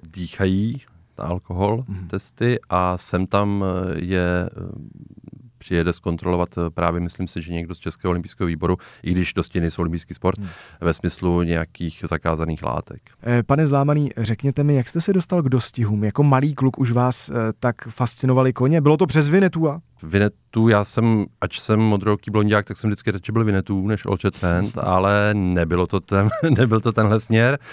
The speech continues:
Speaker 1: Bylo to vlastně, eh, přes, eh, mého spolužáka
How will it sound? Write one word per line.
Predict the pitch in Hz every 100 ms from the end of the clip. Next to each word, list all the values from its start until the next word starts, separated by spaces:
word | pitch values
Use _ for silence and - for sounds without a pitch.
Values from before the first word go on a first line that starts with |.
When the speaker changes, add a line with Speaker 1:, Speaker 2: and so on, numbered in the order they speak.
| - - -
Speaker 1:
Bylo | 82 98 123
to | 143
vlastně, | 131 127 - 135 143 143 139 135 110 - 92
eh, | 92 92
přes, | 87 - 113 - - -
eh, | 104 104 104 104 104 101 104 92 -
mého | 92 104 113
spolužáka | - 120 117 113 113 - 135